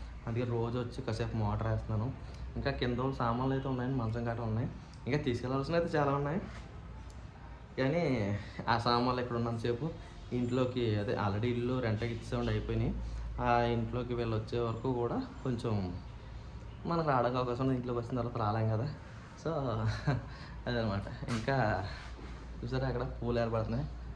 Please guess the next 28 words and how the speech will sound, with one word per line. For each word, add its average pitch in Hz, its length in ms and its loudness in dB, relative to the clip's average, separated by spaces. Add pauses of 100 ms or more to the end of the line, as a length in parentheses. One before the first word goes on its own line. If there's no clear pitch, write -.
సత్యనారాయణ 113 340 0
స్వామి 120 160 0
వ్రతం 117 320 0
చేసిన 120 180 -4 (100)
పూలు 107 160 0
అనమాట 98 320 -2
అండి 95 120 -6
అవి. 95 120 -8 (1400)
ఓకే 131 160 -4
అండి, 139 180 2 (260)
కారు 117 180 4
కడగడం 110 260 2
అయితే 113 180 -2
అయిపోయింది, 107 400 0 (320)
టీ 113 100 0
తాగడం 110 300 2
అయిపోయింది. 107 360 0 (960)
ఇప్పుడు 110 140 0
అక్కలకి 107 560 0
టీ 104 180 0
గ్లాస్ 107 200 0
అవి 101 160 0
ఇచ్చేసి 117 500 -4 (640)
మన 113 120 2
ఊరు 113 140 4
అయితే 110 200 2
బయలుదేరదాం. 104 560 0 (1000)
ఇప్పుడు, 170 340 0